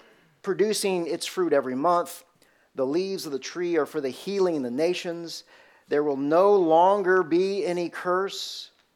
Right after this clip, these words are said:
The throne of God and of the Lamb will be in the city, and his servants will worship him."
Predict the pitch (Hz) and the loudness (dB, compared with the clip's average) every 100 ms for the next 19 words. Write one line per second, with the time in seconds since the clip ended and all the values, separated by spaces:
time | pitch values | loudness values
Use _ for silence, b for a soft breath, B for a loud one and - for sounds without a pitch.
0 | _ _ _ _ _ - 110 - 165 185 | _ _ _ _ _ -14 -14 -4 0 2
1 | 185 156 127 160 180 185 185 156 170 180 | 2 0 2 4 6 4 2 0 -2 -2
2 | 180 190 170 151 147 151 135 131 127 147 | -2 0 0 0 0 -2 -4 -4 -6 -4
3 | 202 - 147 117 123 113 127 139 135 - | -6 -4 -4 -4 -8 -12 -10 -8 -10 -6
4 | 226 233 143 139 - 147 170 233 - 160 | -2 0 -2 -6 -4 -2 2 0 0 -6
5 | - 135 120 226 240 | -8 -8 -6 -8 -10